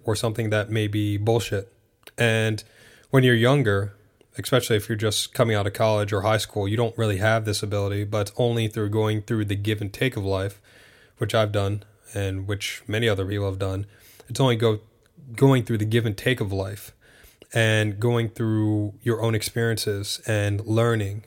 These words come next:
and growing and winning and losing and getting your heart stepped on and, you know, just experiencing the joys and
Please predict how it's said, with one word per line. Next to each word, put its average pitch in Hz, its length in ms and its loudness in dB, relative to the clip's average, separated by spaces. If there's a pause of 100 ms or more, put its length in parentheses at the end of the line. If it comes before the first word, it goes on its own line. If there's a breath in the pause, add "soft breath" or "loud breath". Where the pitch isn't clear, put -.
and 104 200 -2
growing 107 540 0
and 107 220 -2
winning 110 400 0
and 104 220 -2
losing 101 420 0
and 101 160 -4
getting 110 220 2
your 101 140 -2
heart 110 300 2 (300)
stepped - 520 0
on 98 340 -4 (580 loud breath)
and, 107 600 -2 (1500)
you 117 140 -4
know, 107 220 -8 (1000)
just - 400 -4 (220)
experiencing 113 1040 -2 (960)
the 107 520 0 (1300)
joys 113 640 0
and 107 320 -2